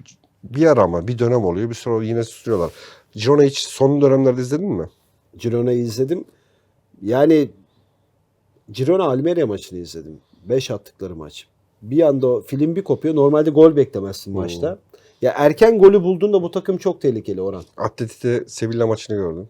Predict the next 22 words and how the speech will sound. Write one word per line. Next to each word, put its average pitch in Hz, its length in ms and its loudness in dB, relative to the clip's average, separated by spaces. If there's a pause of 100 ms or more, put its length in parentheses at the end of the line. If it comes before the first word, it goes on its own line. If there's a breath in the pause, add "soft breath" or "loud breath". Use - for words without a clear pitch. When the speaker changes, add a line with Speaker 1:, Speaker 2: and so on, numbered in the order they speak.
Speaker 2:
Atletico 151 480 -2
Madrid'de 175 600 2 (320)
bir 110 400 -12
de 170 60 2
oyuncular 156 440 2
şimdi 156 200 -4
hafif 151 300 -6
kendine 143 400 -2
geldi. 160 220 2
Speaker 1:
Bunu 202 100 0
da 127 100 4
deneriz. 95 600 -6 (220)
Üst. 123 120 -10
Speaker 2:
Yani 123 140 -4
üstü 180 340 -6
oranı 156 340 0
bir 151 80 -6
doksan 135 320 0
iki - 100 0
Speaker 1:
Bence 143 220 0
de. 139 40 4
Speaker 2:
denilebilir. 131 480 0